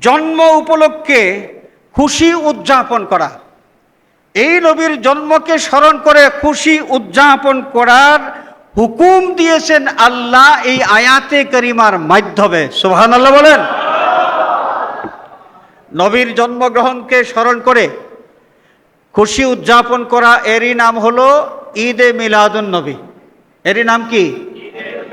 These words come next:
খুশি মানানা, আনন্দ উদযাপন করা, ঈদ উৎসব করা, আনন্দ প্রকাশ করা।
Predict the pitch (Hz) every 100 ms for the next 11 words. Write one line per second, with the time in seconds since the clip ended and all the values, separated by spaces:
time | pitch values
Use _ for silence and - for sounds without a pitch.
0 | - - - - 247 - 285 285 254 240
1 | 240 226 190 151 - - - _ _ _
2 | _ _ _ _ _ 196 240 262 247 254
3 | 233 - 240 240 254 240 240 196 139 -
4 | - - _ _ _ _ _ _ - 262
5 | 285 269 262 - 254 262 - 233 185 175
6 | 202 262 254 247 240 233 254 226 - 220
7 | 190 147